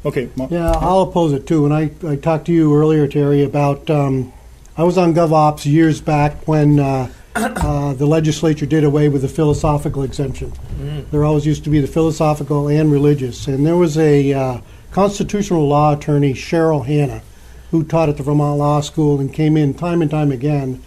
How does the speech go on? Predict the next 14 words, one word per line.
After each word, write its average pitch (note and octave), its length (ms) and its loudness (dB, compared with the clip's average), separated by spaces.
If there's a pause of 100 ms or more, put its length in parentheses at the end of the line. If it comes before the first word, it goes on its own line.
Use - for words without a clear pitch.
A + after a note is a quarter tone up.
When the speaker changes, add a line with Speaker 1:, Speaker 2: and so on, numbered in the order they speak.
(360)
Speaker 2:
to D#3 100 0
our D#3 140 2
committee D3 440 2
to, C#3 480 0
uh, C3 240 -4 (360)
dis-, D#3 200 -4
discuss F3 640 -2
the D3 100 -4
constitutionality D#3+ 1040 -2
of B2+ 140 -4
removing D#3 760 2 (440)
the, D3 480 2
um, C3+ 420 -6
philosophical D3 1000 -2